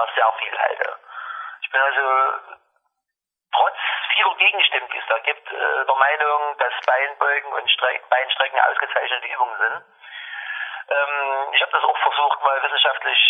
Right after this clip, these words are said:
äh, in meiner ersten Doktorarbeit da zu zeigen. Ähm, beim Beinstrecken hast du also in der vollen Streckung noch, äh,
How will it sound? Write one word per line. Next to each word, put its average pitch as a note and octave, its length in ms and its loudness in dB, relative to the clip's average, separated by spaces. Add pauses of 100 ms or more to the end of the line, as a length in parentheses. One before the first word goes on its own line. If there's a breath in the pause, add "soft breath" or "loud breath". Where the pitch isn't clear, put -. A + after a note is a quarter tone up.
(140)
äh, - 240 0
in C3 40 -6
meiner C3 200 6
ersten - 240 -2
Doktorarbeit C3+ 520 2
da B2+ 120 0
zu A#2+ 160 -2
zeigen. C#3+ 400 2 (320)
Ähm, C3 240 0 (440)
beim B2+ 320 2
Beinstrecken D3 1040 2
hast C#3 240 2
du C#3 80 -4
also C3+ 360 -2
in - 80 -4
der C3 120 2
vollen D3 280 2
Streckung C#3 480 2 (720 loud breath)
noch, - 240 4
äh, C3 60 6